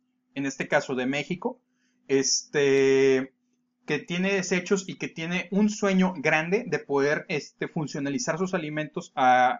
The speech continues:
a convertirlo en algo más que solo pan o solo leche o solo queso, por decir algo, este, o incluso los dese-, lo, perdón, la materia prima resultante del, del, del, de,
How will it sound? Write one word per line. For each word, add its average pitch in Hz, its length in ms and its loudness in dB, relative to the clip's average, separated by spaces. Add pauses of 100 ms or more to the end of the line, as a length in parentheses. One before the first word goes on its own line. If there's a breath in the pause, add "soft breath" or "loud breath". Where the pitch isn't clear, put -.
a 127 60 -2
convertirlo 147 460 -6
en 165 180 -6
algo 160 180 -4
más 151 200 -6
que 151 220 -6 (240 soft breath)
solo 185 400 2
pan 165 300 4
o 151 40 -6
solo 160 280 -4
leche 156 280 -2
o 147 40 -6
solo 156 320 -6
queso, 156 380 -6 (540)
por 131 140 -2
decir 147 260 0
algo, 143 300 4 (320)
este, 139 960 0 (180)
o 160 180 2
incluso 175 440 0
los 170 220 2
dese-, 170 440 0
lo, 147 540 0
perdón, 135 280 -2
la 135 100 2
materia 156 420 -2
prima 180 240 2
resultante 147 540 -4
del, 151 220 -8
del, 127 400 -4
del, 127 300 -6
de, 127 520 -4